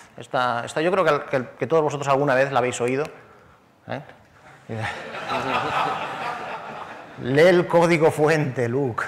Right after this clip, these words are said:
lee el código fuente". Pues hicimos, fuimos al código fuente de, de Open B T S y, y a ver si allí estaban los símbolos en, en enteros.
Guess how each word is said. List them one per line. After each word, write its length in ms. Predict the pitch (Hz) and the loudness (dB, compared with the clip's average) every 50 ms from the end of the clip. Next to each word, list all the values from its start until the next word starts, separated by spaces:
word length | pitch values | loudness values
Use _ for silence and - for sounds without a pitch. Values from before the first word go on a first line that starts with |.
| 101 101 | -4 -2
lee 120 | 123 139 | -2 0
el 120 | 147 147 135 | 0 0 0
código 360 | - 131 135 131 135 127 123 | 0 0 0 0 0 -2 -2
fuente". 460 | - - 123 117 110 107 92 87 - - - - - - - - - - - - - - | -2 -2 -2 -2 -4 -6 -10 -12 -12 -14 -14 -16 -20 -20 -20 -20 -18 -18 -18 -18 -6 0
Pues 140 | 156 160 | 0 2
hicimos, 340 | 180 165 151 156 123 107 107 | 2 2 2 0 0 -2 -4
fuimos 240 | - 156 156 156 143 | -2 -2 0 2 2
al 220 | 156 147 156 147 | 2 2 2 2
código 240 | - 160 151 156 156 | 0 0 0 0 0
fuente 320 | 147 - 165 156 139 160 156 | 0 0 0 0 2 2 4
de, 380 | 160 156 156 156 151 151 151 | 4 4 2 0 -2 -4 -2
de 100 | 147 151 | 0 0
Open 180 | 160 160 165 156 | 2 2 2 2
B 80 | 160 | 2
T 140 | 151 165 180 | 2 2 2
S 320 | 185 185 - 190 226 294 - - - - - - - - | 2 0 -2 -4 -4 -6 -10 -14 -20 -20 -20 -12 -4 0
y, 640 | 143 147 151 151 151 147 139 139 135 135 131 - - | 2 4 4 4 4 4 4 2 2 0 0 -2 -2
y 80 | 139 135 | 0 2
a 80 | 127 | 4
ver 180 | 131 143 143 143 | 6 4 4 2
si 120 | - 135 | 2 0
allí 180 | 120 123 131 131 | 0 2 2 0
estaban 540 | 127 - - 131 127 135 131 135 135 143 139 | 0 0 0 2 2 2 2 0 0 -2 -2
los 140 | 131 120 | -2 0
símbolos 300 | - 143 139 131 147 143 | 0 0 0 0 0 0
en, 160 | 139 135 123 120 | -2 -2 -4 -4
en 100 | 123 120 | -4 -4
enteros. 480 | 117 110 107 104 - 196 151 104 98 | -4 -6 -2 0 0 0 0 0 -4